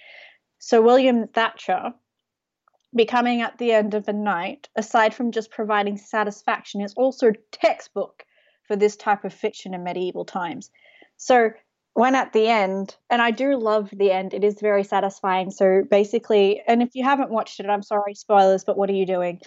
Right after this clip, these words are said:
Um, the Black Prince of Wales, Edward, he, so William is in the stocks. He's been arrested because his fraud as a knight has been discovered. But in the crowd, when they're hurling rotten stuff at him, is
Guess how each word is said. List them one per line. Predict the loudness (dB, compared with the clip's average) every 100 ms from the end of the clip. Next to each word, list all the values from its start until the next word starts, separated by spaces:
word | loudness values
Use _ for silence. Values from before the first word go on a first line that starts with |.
| -20 _ _ -2
Um, | 0 -2 -8 _ _ _ _ _ _ _ _ _ _ _ _ _ _
the | -2
Black | 0 -2 0
Prince | -2 0
of | 0
Wales, | 4 6 6 4 -2 -10 -10 -6
Edward, | -4 -2 -4
he, | -6 -4 0 2 0 _ _ -20 -20 _
so | 0 2
William | 4 4 4 2
is |
in | -2
the | -4
stocks. | 0 0 0
He's | -8
been | -6 -6
arrested | -2 -2 -2 -4 -4
because | -2 -2 -4 -4
his | -6
fraud | -2 2 4 2
as | -2
a |
knight | -2 -4 -6
has | -8
been | -6
discovered. | -8 -2 0 2 0 -6 -20 -20 -20 _ _ _ _ _ _ _
But | 2 2 0 -16 -18 -20 _ _
in | 0 2
the | 0
crowd, | 0 2 4 4 2 -2
when | -4
they're | -4
hurling | -2 0 2 2 -2 -6 -10 _ -4
rotten | -2 -2 -4
stuff | 0 0 2
at | -2
him, | -2 -4 -6 -10 _ _ _ _
is | -2 -2 0